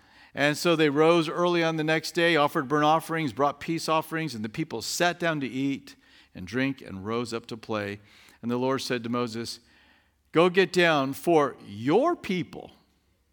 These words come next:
that's your son, that's not my son, "for your people whom you've brought out of the land of Egypt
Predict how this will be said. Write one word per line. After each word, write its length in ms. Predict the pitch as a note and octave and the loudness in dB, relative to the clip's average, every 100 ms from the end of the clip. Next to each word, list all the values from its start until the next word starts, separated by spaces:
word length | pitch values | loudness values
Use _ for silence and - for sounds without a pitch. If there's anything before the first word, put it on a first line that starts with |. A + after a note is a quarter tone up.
| _ _ _ _ _ _ _ _ _ _ | _ _ _ _ _ _ _ _ _ _
that's 240 | B2 C#3 | -10 -6
your 160 | B2+ F3 | -4 -4
son, 460 | - G#2 E2+ E2 - - | -6 -8 -8 -14 -20 -20
that's 120 | A2+ | -14
not 200 | C3 C#3 | -10 -6
my 180 | D3 D3+ | -4 -4
son, 380 | - G#2+ G2 F#2 - - - - | -6 -8 -10 -12 -18 -20 -20 -6
"for 200 | C3 C3 | -2 4
your 280 | D#3 A#3+ C#4 | 10 10 10
people 420 | C4+ D4 C#4 G#3+ | 6 4 6 4
whom 180 | A3 G#3 | 4 4
you've 220 | G3+ D#3 | 0 4
brought 300 | G#3 A#3 G#3 | 8 8 6
out 360 | F#3+ G#3+ A#3+ - | 6 8 6 2
of 240 | G3 G3 | 2 2
the 80 | F#3 | 4
land 320 | F#3+ G#3 G#3+ | 4 4 2
of 120 | F3+ | 0
Egypt 540 | B2+ G3 G#3+ D#3 D#3 | 0 0 2 4 2